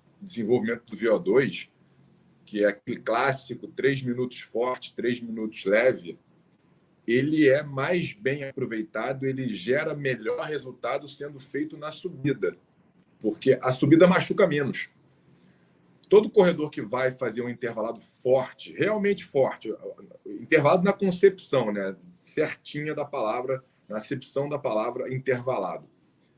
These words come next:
você corre em velocidades muito altas, seja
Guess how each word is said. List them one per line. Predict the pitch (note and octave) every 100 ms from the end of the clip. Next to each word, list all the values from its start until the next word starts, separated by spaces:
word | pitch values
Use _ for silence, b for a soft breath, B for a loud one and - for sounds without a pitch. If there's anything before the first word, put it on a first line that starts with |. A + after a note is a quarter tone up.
| _ _ _
você | C#3+ C#3 C#3
corre | D3 D#3
em | D#3
velocidades | D#3+ E3 D3+ D3 D3+
muito | F3 F3+
altas, | C3 G#2 D2+ - - _ _ _ _ _ _ _
seja | - G#2 G#2+ B2+ A#2+